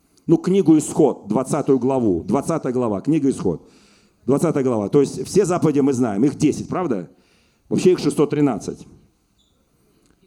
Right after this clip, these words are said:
Шестьсот тринадцать. Шестьсот тринадцать. По количеству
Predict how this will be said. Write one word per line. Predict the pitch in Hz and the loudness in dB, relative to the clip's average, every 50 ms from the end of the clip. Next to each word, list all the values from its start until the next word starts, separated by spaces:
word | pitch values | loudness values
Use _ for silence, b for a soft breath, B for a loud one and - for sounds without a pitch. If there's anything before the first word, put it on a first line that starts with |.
| _ _ _ _ _ | _ _ _ _ _
Шестьсот | - 127 131 123 - 170 - | -4 -4 -2 0 0 0 0
тринадцать. | 175 156 151 151 131 107 - 80 87 82 - - _ _ _ _ _ _ _ _ _ _ _ _ _ _ _ _ _ _ | 0 -2 -2 -2 -4 -4 -6 -10 -10 -12 -12 -16 _ _ _ _ _ _ _ _ _ _ _ _ _ _ _ _ _ _
Шестьсот | - - 135 - - 170 190 175 - | -6 -4 -4 -2 0 0 0 0 0
тринадцать. | 170 160 160 151 135 113 - 98 98 85 | 0 0 0 0 0 -2 -4 -8 -10 -6
По | - 135 | -4 -4
количеству | - 156 160 180 165 - 143 127 - 160 147 147 135 113 95 b b | -4 0 0 0 0 0 -4 -4 -2 0 2 2 2 2 -2 b b